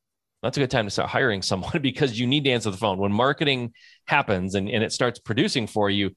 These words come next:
not answering the phone is, like, the worst thing you can do. So when you see something in your business that's not getting done,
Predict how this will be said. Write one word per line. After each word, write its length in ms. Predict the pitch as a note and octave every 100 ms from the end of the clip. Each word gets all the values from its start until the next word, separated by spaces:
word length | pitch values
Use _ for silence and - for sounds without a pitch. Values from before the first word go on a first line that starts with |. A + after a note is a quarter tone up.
| _
not 160 | B2+ D#3
answering 360 | G3+ E3+ D3+ A#2+
the 80 |
phone 360 | - - D#3+ B2
is, 140 | G#2
like, 300 | G2 G2+ G2 _ _ _ _ -
the 80 |
worst 220 | A#2 A#2 -
thing 100 | G2+
you 120 | E2+
can 100 | E2
do. 200 | C3+ F#2
So 280 | - A2 - - - _
when 140 | C#3
you 120 | C#3
see 240 | D3+ - G#3
something 420 | - F3+ E3 E3
in 60 | C#3+
your 100 | A#2+
business 460 | F#2 A#2+ A#2 G#2
that's 220 | - G2
not 220 | G#2+ G#2 -
getting 220 | D#3+ E3+
done, 380 | A2 F2+ A2+